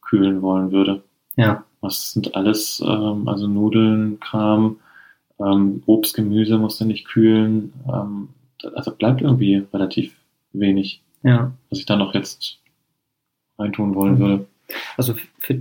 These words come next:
Speaker 2: für die Leute, die jetzt quasi wirklich Kühlsachen haben wollen, Alternativen zum Kühlen, ne, ist eben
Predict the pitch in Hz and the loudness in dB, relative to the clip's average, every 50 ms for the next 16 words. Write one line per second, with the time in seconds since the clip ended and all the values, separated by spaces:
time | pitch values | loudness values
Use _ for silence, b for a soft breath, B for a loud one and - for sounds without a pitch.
0 | 127 - - - 127 123 135 135 143 147 147 135 139 131 123 123 127 127 123 - | -6 -10 -6 -2 2 4 4 6 6 4 4 4 2 2 4 4 4 4 4 2
1 | - - - - 127 123 120 123 120 131 131 127 135 135 131 127 B B B - | -2 -6 -2 2 2 4 4 4 4 4 4 4 4 2 2 0 B B B -8
2 | - - - 151 151 156 156 135 139 143 135 127 139 131 117 131 135 147 151 147 | -6 -4 -2 0 2 2 2 4 4 2 2 2 0 0 0 0 0 0 0 0
3 | 147 147 147 147 151 - - 131 127 127 131 127 123 120 123 - - 156 147 147 | 0 0 0 0 -2 -4 -4 -4 -2 0 0 2 0 0 0 -2 -4 -4 -2 -2
4 | 135 127 - 127 123 127 - - 151 151 151 143 131 131 160 170 B B B B | -2 -2 -2 -4 -4 -4 -2 0 0 0 2 2 2 2 2 0 B B B B
5 | B B _ - 135 127 127 - 131 127 127 123 | B B _ -8 -6 -4 0 2 2 4 4 2